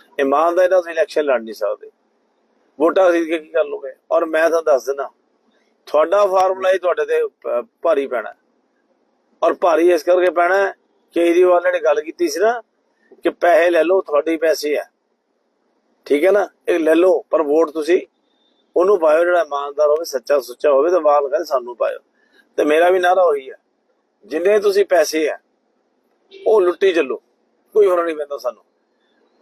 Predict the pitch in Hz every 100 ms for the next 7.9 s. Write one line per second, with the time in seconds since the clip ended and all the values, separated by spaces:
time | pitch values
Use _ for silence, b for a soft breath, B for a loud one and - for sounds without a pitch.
0 | _ _ _ _ _ - 185 196 185 175
1 | 165 170 175 170 147 131 _ _ _ -
2 | 160 139 151 160 147 151 147 139 127 117
3 | - 117 113 131 - _ _ _ _ -
4 | - 156 156 123 139 143 131 135 147 139
5 | 123 120 123 123 123 123 127 123 - 135
6 | 160 156 160 175 170 156 147 170 185 156
7 | - 151 147 139 131 123 113 107